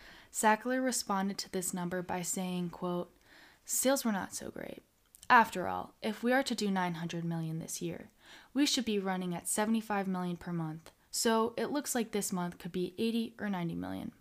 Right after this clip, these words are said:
Blah, humbug, yawn. Where was I?" End quote. Which actually made me laugh so hard. His word choice and indifference to these numbers is baffling to me.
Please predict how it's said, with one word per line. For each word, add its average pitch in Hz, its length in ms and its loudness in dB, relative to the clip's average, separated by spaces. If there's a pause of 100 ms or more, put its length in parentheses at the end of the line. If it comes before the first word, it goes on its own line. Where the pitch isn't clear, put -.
(120)
Blah, 165 300 0 (180)
humbug, 175 540 0 (260)
yawn. 170 440 -2 (360)
Where 220 160 -2
was 226 200 0
I?" 220 280 2 (520)
End 170 220 -4
quote. 165 300 -6 (540)
Which 294 140 2
actually 269 380 6
made 196 180 2
me 180 100 -4
laugh - 200 -4
so - 180 -6
hard. - 320 -6 (280)
His 233 260 8
word 220 240 4
choice 254 360 4
and 220 200 0
indifference 202 500 0
to 214 100 -2
these 202 220 2
numbers 202 540 -2 (120)
is 196 140 -2
baffling 180 840 2
to - 140 -8
me. 104 260 -10